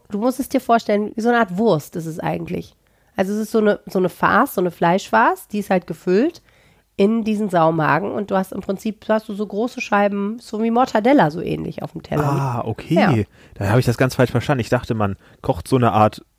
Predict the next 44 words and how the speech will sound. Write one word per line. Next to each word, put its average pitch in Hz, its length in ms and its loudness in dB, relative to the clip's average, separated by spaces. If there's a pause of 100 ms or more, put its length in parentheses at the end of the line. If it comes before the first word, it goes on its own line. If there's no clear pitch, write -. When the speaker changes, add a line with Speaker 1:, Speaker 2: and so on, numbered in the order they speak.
(200)
Speaker 2:
Suppe 120 400 -2
oder 104 200 4
Gulasch 131 360 2
in 143 200 0
diesem 113 480 0
Schwein-, 107 360 0
es 117 120 0
geht 127 160 2
übrigens 117 200 -2
um - 160 -2
einen 107 120 0
echten - 360 -4
Schweinemagen, 92 640 0
das 92 120 -2
ist - 40 -10
jetzt - 140 -6
kein 104 240 0
Speaker 1:
Ja. - 80 -14
Speaker 2:
Begriff 107 300 -4
oder 113 140 2
so, 117 140 2 (600)
in 127 120 0
diesen 113 180 0
Schweinemagen 110 600 2
und 104 100 -6
dann 104 100 -2
isst - 140 -10
man 101 100 -6
das 107 140 -4
da - 60 -10
einfach - 240 -8
raus. 107 280 -8 (160)
Speaker 1:
Aber 196 200 4
was 233 200 4
ist - 100 -2
daran 254 200 4
absurd? 175 280 -2
Ich - 100 -14
meine, 190 160 0
wenn 196 120 0
du 202 60 0
ein 202 120 -4
Würstchen 208 400 -2
isst, - 380 -8